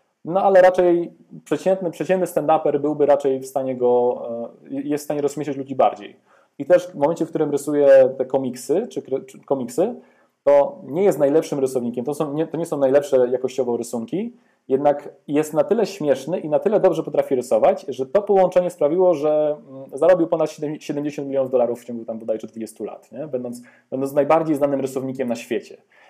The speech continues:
I tu chodzi, i tu chodzi właśnie o taką świadomość, że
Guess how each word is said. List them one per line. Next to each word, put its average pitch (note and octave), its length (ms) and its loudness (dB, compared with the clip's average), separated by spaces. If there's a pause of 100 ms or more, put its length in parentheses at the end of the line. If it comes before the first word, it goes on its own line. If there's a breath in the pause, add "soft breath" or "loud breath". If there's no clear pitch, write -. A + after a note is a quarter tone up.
(200 soft breath)
I A#2+ 60 -10
tu D3+ 100 -2
chodzi, E3+ 400 0 (160)
i E3 80 -16
tu G#3 100 -2
chodzi F3 200 -6
właśnie F3 280 0
o D#3 40 -4
taką D3+ 340 -4
świadomość, D3+ 540 -4
że C#3 360 4